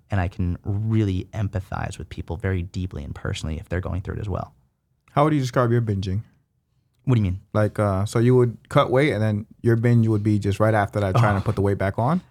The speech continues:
Speaker 1: So, so I would say wrestling binges were different than binges post-wrestling life. I, I could explain both.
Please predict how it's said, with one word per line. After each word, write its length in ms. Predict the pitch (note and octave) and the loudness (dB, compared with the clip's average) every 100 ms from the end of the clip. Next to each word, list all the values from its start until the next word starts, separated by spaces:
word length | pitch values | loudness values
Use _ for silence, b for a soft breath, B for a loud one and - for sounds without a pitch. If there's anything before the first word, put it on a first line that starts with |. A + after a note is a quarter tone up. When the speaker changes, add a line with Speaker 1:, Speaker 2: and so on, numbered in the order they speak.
| _ | _
Speaker 1:
So, 380 | - B2 A2 A2+ | 0 4 4 0
so 320 | - A#2+ G#2+ - | -4 -2 -2 -2
I 60 | A2 | -2
would 120 | A2+ | 0
say 100 | G#2+ | 0
wrestling 560 | F#2+ G2 A#2+ - D#3 B2+ | 0 0 0 0 0 2
binges 600 | G#2 G2 F2+ F2+ - - _ - | 0 0 -2 -2 -6 -16 _ -8
were 260 | G#2 G2 F#2 G2+ | -2 0 -2 -4
different 500 | - G2+ - G2+ - F2+ | -2 -2 0 -2 -2 -4
than 340 | F2+ E2+ F2 - | -2 -2 -4 -8
binges 340 | - G2+ F#2 F2 | -4 -2 -2 -6
post-wrestling 720 | - F#2+ - - F2 - G1+ | -6 -6 -4 -6 -6 -8 -10
life. 260 | G1+ G1+ - _ _ | -10 -12 -18 _ _
I, 120 | F2+ | -2
I 40 | F#2 | -2
could 320 | - G#2 - | -2 -6 -4
explain 280 | G#2 F#2+ F2 | -4 -2 -2
both. 300 | A#1 - | -4 -8